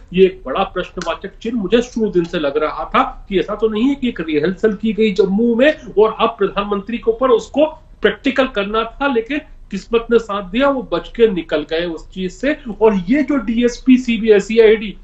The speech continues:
पंजाब पुलिस की सीआईडी के डीएसपी का जो वीडियो आया, उससे मेरा शक और शुबा दोनों ज्यादा बढ़ते हैं।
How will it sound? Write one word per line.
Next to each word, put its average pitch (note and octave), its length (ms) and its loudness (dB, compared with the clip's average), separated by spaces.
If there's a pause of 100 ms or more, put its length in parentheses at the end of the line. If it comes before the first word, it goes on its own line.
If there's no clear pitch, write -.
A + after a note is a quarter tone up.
(160)
पंजाब D3 440 -6 (340)
पुलिस G#3+ 300 -6
की D4 200 -2
सीआईडी G3 580 0
के B3+ 200 -2
डीएसपी F#3 540 -2
का C4 140 2
जो G3+ 160 4
वीडियो F#3+ 320 2
आया, G3+ 420 0 (280)
उससे G3 280 2
मेरा G3+ 240 2
शक - 420 -4 (280)
और F3 100 0
शुबा F3+ 680 0 (180)
दोनों E3 380 2
ज्यादा C3+ 540 -2
बढ़ते D3 420 -2
हैं। F#3+ 260 0